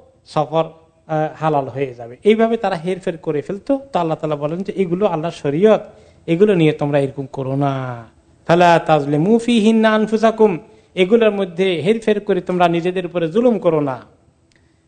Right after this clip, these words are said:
এই প্রসঙ্গটা গেল একটা হুকুম দিয়ে। আর ওই সময় আবার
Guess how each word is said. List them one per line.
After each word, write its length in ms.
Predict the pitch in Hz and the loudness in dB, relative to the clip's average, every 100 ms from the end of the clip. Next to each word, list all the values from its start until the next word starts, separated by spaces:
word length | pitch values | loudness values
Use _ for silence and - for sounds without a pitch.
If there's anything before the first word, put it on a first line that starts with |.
| _ - | _ -2
এই 320 | 175 170 156 - _ _ - | 0 0 -2 -14 _ _ -4
প্রসঙ্গটা 520 | 185 - 208 185 185 | -2 0 -2 0 -4
গেল 240 | 151 160 | 0 0
একটা 280 | 190 165 - | 2 0 -4
হুকুম 360 | 143 151 185 170 | -10 -8 -8 -6
দিয়ে। 480 | 190 254 220 151 - - _ _ | -2 0 0 -2 -10 -20 _ _
আর 160 | 160 165 202 | -2 0 2
ওই 100 | 226 | 0
সময় 240 | 220 214 | 0 -4
আবার 220 | 190 185 | 0 -2